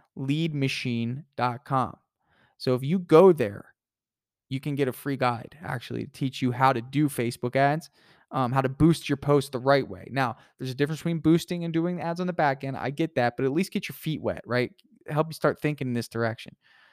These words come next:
From there, okay, gotta get that going.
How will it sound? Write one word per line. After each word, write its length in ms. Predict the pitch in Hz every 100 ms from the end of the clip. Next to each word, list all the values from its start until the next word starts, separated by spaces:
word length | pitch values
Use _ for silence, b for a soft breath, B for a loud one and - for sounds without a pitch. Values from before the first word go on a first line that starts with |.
| b b b b
From 320 | - 170 196
there, 360 | 175 139 156 - -
okay, 360 | 123 139 139 139 _ _
gotta 240 | - 151 180
get 200 | 170 -
that 180 | 151 123
going. 280 | 135 107